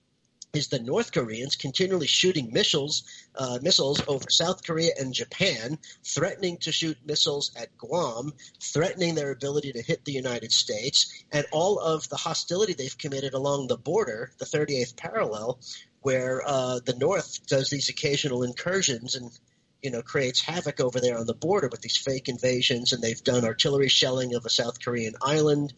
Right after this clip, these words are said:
you know, things like that. That's the provocation. That's the inappropriate behavior. The South has used excellent restraint over the years to make sure none of these things have blown out of proportion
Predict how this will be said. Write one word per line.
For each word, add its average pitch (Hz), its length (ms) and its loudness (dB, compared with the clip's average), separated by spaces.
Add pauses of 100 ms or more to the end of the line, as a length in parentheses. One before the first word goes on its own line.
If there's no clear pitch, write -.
(400)
you 139 80 4
know, 131 40 4
things 170 320 2
like 127 220 -6
that. 151 280 0 (300)
That's 175 300 0
the - 120 -6
provocation. 135 760 0 (380)
That's 165 260 -2
the 127 140 -10
inappropriate 113 640 -8
behavior. - 480 -2 (280)
The - 80 -2
South - 520 4
has 131 180 4
used 123 500 -4
excellent 117 520 2
restraint 135 420 2
over 123 240 2
the 113 100 -8
years 113 220 -4
to 147 140 0
make 139 180 0
sure 131 240 2
none 135 160 -2
of 143 60 -4
these 135 200 2
things 127 280 2
have 123 120 2 (400)
blown 143 280 2
out 131 140 0
of 123 60 -6
proportion 139 640 0